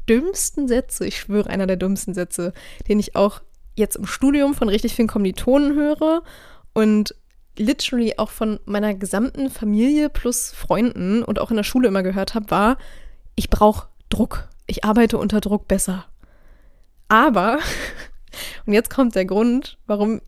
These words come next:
ich diesen Satz absolut dämlich finde und der auch auf mich überhaupt gar nicht zutrifft, Druck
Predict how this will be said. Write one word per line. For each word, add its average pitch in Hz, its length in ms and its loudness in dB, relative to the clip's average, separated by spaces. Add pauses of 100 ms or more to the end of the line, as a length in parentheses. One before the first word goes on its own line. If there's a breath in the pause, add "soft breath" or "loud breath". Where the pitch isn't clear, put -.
ich 220 180 -6
diesen 208 260 -2
Satz 214 340 0
absolut 214 480 -2
dämlich 208 360 0
finde 190 380 0
und - 340 -4
der 196 140 2
auch 196 80 0
auf - 160 -4
mich 208 180 -2
überhaupt - 360 -6
gar 190 160 0
nicht 226 180 -2
zutrifft, 190 540 -2 (1080 loud breath)
Druck 233 420 2